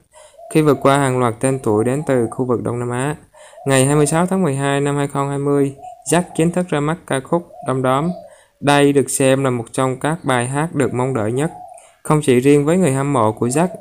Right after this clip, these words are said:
mà còn đối với những khán giả thường xuyên theo dõi về pop. M V hiện tại đã đạt hơn năm mươi mốt triệu view. Tại lễ trao giải Zin Music Award hai không hai không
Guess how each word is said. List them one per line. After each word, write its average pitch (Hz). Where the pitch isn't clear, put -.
mà 127
còn 123
đối 139
với 165
những 120
khán 156
giả 120
thường 120
xuyên 135
theo 143
dõi 107
về 131
pop. 143
M 147
V 143
hiện 135
tại 110
đã 113
đạt 117
hơn 135
năm 135
mươi 135
mốt 151
triệu 104
view. 131
Tại 117
lễ 117
trao 143
giải 117
Zin 135
Music 139
Award 143
hai 143
không 139
hai 139
không 139